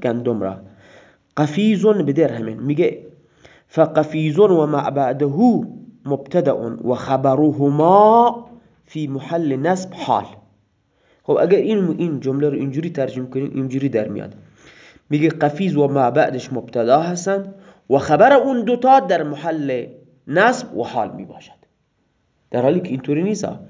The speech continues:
باید اینجوری بگیم: فقفیز و ما بعده مبتدا و خبر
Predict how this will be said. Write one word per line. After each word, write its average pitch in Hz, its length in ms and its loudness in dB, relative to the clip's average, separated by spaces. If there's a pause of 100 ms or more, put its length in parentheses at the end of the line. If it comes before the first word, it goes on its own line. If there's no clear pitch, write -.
(520)
باید 143 200 2
اینجوری 156 320 -2
بگیم: 117 480 -6 (800)
فقفیز 147 720 0
و 165 300 4
ما 143 240 2
بعده 139 340 0
مبتدا 202 840 4
و 277 80 6
خبر 311 500 4